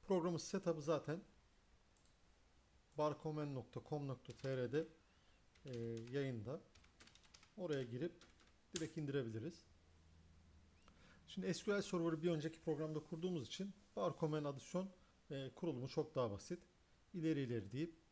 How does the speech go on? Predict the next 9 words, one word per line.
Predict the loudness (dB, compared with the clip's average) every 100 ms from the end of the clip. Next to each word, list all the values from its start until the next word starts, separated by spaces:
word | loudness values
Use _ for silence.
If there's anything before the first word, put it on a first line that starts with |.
| -2
direkt | 0 0 -2
kurabiliyoruz. | -2 0 -2 -4 -6 -12 -20 -20 -20 -20 -20
Hemen | -14 -12 -12 -14 -18 -20 -20 -20 -20 -20 -20 -20 -20 -20 -20 -20 -20 -20 -20 -20 -20 -20 -20 -20 -20 -20 -20 -20 -20 -20 -20 -20 -20 -20 -20 -20 -20 -20 -20 -20 -20 -18 -16
başka | -12 -8 -6
bir | -6
yere | -4 -4
girdi | -6 -8
herhalde. | -10 -10 -10 -8 -8 -10 -20 -20 -20 -20 -20 -20 -20 -20 -20 -20 -20 -20 -20 -20 -20 -20 -20 -20 -20 -20 -20 -20 -20 -20 -20 -20 -20 -20 -20 -20 -20 -20 -12
Evet. | -10